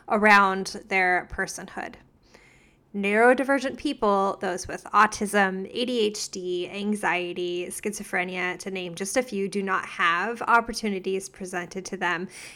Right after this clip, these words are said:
in the same way that neurotypical people do. And that is why Mentra exists. Mentra walks the talk. And Shay, who is their C T O and who is autistic,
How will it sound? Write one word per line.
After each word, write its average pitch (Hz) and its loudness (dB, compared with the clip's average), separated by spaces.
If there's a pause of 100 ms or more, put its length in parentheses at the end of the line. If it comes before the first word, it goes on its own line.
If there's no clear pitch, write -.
in 226 2
the 226 4
same 202 2
way 185 -4
that 180 -4
neurotypical 220 2 (240)
people - -2
do. - -8 (260)
And 226 6
that 240 8
is 254 2
why 185 6 (240)
Mentra 190 -2 (460)
exists. - -8 (300)
Mentra 285 8
walks 202 6
the - -8
talk. - -6 (640)
And 214 2
Shay, 220 4 (140)
who 240 2
is 226 4
their 208 2
C 233 -6
T 311 2
O 196 4 (480)
and 240 2
who 277 2
is 240 8
autistic, 202 4